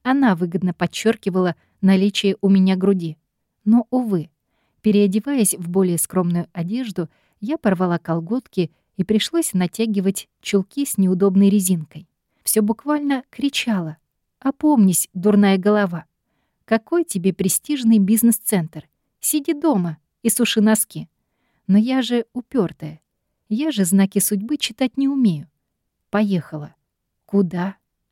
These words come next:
Сама не знала. Но даже самые большие пробки не вечны. Нужное здание и въезд на парковку нашла без труда. Вырулила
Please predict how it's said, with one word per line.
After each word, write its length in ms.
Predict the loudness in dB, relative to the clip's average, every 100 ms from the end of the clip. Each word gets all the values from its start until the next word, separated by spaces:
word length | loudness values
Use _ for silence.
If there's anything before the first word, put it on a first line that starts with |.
| -10
Сама 400 | -2 2 4 4
не 140 | 2
знала. 420 | 0 -2 -2 -10 _ _ _ _ _ _ 0
Но 120 | 2
даже 340 | 4 2 0
самые 380 | 0 2 4 4
большие 420 | 2 -2 -2 -4
пробки 560 | -4 -4 -6 _ -2 0
не 180 | 2 2
вечны. 500 | 2 -4 -6 -10 -14 _ _ _ _
Нужное 420 | 2 2 4 4 2
здание 520 | 0 0 2 2 -2
и 140 | -4 -4
въезд 300 | -2 -4 -4
на 80 | -6
парковку 640 | -6 -4 -4 -4 -2 -4 -4 _
нашла 320 | 0 0 -2
без 200 | -2 -4
труда. 360 | -2 -4 -4 -6 _ _ _ _ -8
Вырулила 680 | -4 -2 0 0 0 -4